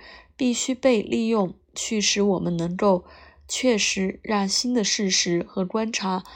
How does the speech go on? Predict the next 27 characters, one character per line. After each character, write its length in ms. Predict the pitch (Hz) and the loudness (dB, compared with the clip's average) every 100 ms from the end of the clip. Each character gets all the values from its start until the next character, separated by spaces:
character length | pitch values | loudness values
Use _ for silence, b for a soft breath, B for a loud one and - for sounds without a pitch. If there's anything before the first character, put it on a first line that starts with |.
| B B B - | B B B -4
加 300 | - 214 226 | -2 0 0
入 360 | 220 185 - _ _ | 0 0 -2 _ _
水 260 | - - - | -6 -4 0
星 320 | - 190 190 | 0 0 -4
稍 240 | - 214 208 | -2 -2 0
后 200 | 220 190 | -2 -4
的 100 | 190 | -4
分 260 | 190 190 | -4 -2
析。 320 | 202 - - _ _ _ _ _ _ _ _ _ B B B B B B - | -2 -2 -4 _ _ _ _ _ _ _ _ _ B B B B B B 0
木 200 | 294 269 | 2 2
星 180 | 302 | 2
的 100 | 277 | 0
开 220 | 240 254 262 | 0 -2 2
放 200 | 277 220 | 2 2
性 300 | - 247 190 | 0 0 -2
和 240 | - 185 | -2 -2
信 320 | 196 233 214 | 0 0 0
念 300 | 208 170 - _ | 0 0 -4 _
将 320 | - 233 226 226 | -4 0 0 -2
允 300 | 196 180 202 | -2 -2 -4
许 380 | - - - B B B | -6 -8 -10 B B B
新 380 | - - 226 226 | -2 -2 0 -2
的 180 | 202 - | -4 -4
发 160 | - 196 | -2 -2
现 260 | - 196 190 | 0 -4 -2
发 220 | 190 190 | -2 -2
生。 380 | - 190 202 | 0 0 0